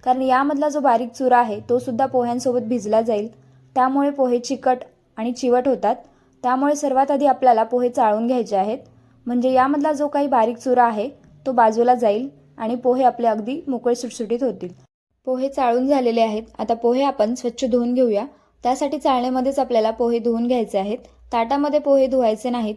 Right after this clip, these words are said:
कारण ताटामधलं सगळं पाणी निघत नाही जर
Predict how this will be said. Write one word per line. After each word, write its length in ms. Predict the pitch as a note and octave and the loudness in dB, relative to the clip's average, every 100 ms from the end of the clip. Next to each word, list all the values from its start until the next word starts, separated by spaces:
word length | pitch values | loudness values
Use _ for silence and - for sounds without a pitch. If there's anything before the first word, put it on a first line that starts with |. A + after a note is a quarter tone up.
| - | -6
कारण 220 | G#3 G3+ A#3 | -4 -4 -4
ताटामधलं 480 | G#3+ A3+ C4 A#3 A#3+ | -4 -2 -2 -2 -4
सगळं 300 | A#3+ G#3+ A#3 | -4 -2 -2
पाणी 260 | A#3 A3 | -2 -4
निघत 360 | A3+ G#3+ A#3 A#3+ | -4 -2 -4 -4
नाही 280 | A3 G#3 C#4+ _ _ | -4 -6 -10 _ _
जर 100 | - | -6